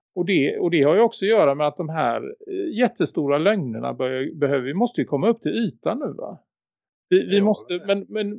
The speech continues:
Speaker 1: men det vi behöver tänka på också, det är ju det att, att,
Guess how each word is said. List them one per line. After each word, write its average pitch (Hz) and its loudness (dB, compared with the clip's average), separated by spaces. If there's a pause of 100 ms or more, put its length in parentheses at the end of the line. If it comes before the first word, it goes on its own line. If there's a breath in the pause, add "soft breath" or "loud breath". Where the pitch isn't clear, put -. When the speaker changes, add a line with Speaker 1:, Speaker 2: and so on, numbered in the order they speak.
Speaker 1:
men 202 0
det 208 2
vi 180 -2
behöver 180 0
tänka 160 -8
på 180 -4
också, 240 -4
det 156 -4
är 226 -4
ju 240 -6
det 214 2
att, 160 0
att, 165 -4